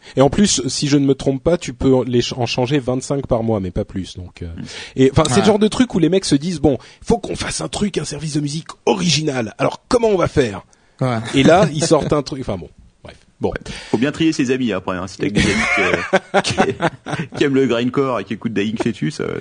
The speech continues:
Speaker 2: tu
Speaker 1: <laughs> Je sais pas ce que c'était que ce rire, mais <laughs> il est sorti tout seul. Euh, et comme certains le disent dans la chatroom, euh, si t'as pas d'amis, ça sert à rien. Comme
Speaker 2: Bah
Speaker 1: dit
Speaker 2: ouais,
Speaker 1: Petit
Speaker 2: ouais.
Speaker 1: Steak dans la chatroom.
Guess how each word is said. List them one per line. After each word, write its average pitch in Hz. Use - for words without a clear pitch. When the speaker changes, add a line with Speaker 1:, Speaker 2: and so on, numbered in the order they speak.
Speaker 2:
tu -
Speaker 1:
<laughs> -
Je -
sais -
pas 220
ce -
que 202
c'était 196
que -
ce -
rire, 180
mais 170
<laughs> -
il 160
est 147
sorti -
tout -
seul. -
Euh, 165
et 170
comme 165
certains 143
le 139
disent 139
dans 131
la 123
chatroom, 147
euh, 110
si 123
t'as 123
pas 120
d'amis, 110
ça 143
sert 90
à 73
rien. 87
Comme 107
Speaker 2:
Bah 104
Speaker 1:
dit 98
Speaker 2:
ouais, 87
Speaker 1:
Petit 87
Speaker 2:
ouais. 80
Speaker 1:
Steak 117
dans 104
la 98
chatroom. -